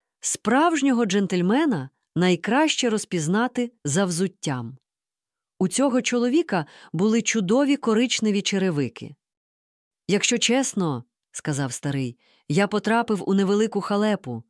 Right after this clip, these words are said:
дуже потребую допомоги. Можу вас запевнити, нічого особливого.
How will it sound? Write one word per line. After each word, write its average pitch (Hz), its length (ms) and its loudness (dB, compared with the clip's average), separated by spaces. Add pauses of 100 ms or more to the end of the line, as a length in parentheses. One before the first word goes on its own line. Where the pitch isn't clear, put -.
(200)
дуже 269 360 4
потребую 185 520 0
допомоги. 165 800 -2 (600)
Можу 208 360 2
вас 185 160 0
запевнити, 180 760 0 (260)
нічого 196 640 2
особливого. 156 840 -2